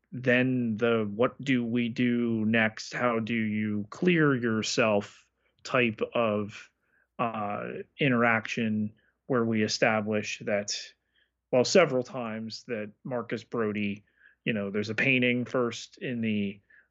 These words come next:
um, in the university, and then there's a photo on the desk,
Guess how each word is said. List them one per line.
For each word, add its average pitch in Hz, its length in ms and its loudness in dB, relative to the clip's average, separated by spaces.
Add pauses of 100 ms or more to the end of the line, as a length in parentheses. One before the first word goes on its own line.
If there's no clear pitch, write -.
um, 104 580 -6 (320)
in 127 100 -2
the 113 80 0
university, 113 1080 2
and 110 160 -2
then 101 140 0
there's 104 220 0
a 107 60 -2
photo 113 680 4 (180)
on 107 360 0
the 107 80 0
desk, 104 600 2